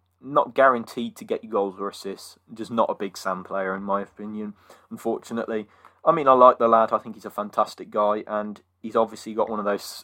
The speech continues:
infectious smiles. He obviously loved West Bromwich Albion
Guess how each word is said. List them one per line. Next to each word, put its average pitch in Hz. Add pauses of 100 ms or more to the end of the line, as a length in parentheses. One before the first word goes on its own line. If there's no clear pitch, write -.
infectious 110
smiles. 101
He 107
obviously 110
loved 107
West 104
Bromwich 101
Albion 101